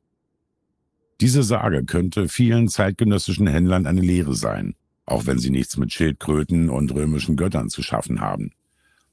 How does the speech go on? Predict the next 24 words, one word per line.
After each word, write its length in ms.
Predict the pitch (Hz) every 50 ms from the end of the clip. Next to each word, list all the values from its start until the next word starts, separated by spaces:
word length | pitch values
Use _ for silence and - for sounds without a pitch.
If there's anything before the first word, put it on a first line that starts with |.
| _ -
Die 80 | - 85
Fischer 300 | - 143 135 107 113 98
in 80 | 98
der 100 | 92 87
Geschichte 600 | 82 85 - - 147 139 - - - 65 52 50 50
lernen 420 | 58 65 67 73 90 101 101 104
auf 200 | 82 87 85 -
die 140 | - 98 -
harte 380 | - 101 101 107 - - 58
Tour, 340 | - - 67 58 52 50 50
dass 200 | 50 - 52 -
es 120 | 73 69 -
sich 200 | - - - -
nicht 320 | 76 73 65 - - _
gehört, 560 | - 82 67 62 71 71 71 82 104 - - _ _ _ _
eine 260 | - - 98 90 -
eigennützige 720 | - 73 78 80 98 104 98 95 80 - - 98 95 95
Verkaufsmasche 800 | - - 85 - - 113 113 - - - 67 58 55 58 - 58
als 240 | 50 50 58 58 -
gut 200 | - 76 73 65
gemeinten 440 | - 76 73 69 67 67 64 - 71
Ratschlag 600 | 65 65 65 67 73 - - 71 52 50 50 -
zu 140 | - - -
tarnen. 540 | - - 57 57 55 52 50 50 50 -